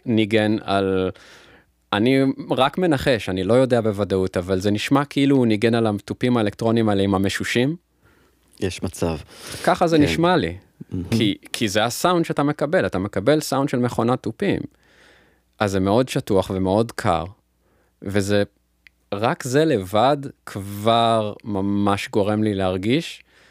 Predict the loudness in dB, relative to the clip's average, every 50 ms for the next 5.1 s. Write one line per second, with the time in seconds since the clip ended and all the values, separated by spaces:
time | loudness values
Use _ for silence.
0 | _ _ -10 -6 -2 -2 0 2 2 2 0 0 -2 -2 -4 0 0 0 0 0
1 | -2 -4 -4 -2 -2 -2 0 -2 -4 -6 _ -18 -20 -20 -20 -10 -4 0 2 4
2 | 4 4 4 4 4 4 2 2 0 0 0 2 4 4 2 2 2 0 -2 -2
3 | -2 0 0 0 0 0 0 0 2 0 0 0 -2 -4 -6 _ _ _ _ -6
4 | -4 -2 -2 -2 -4 -4 -4 -4 -4 0 0 -2 0 0 0 0 0 -2 -2 -4
5 | -4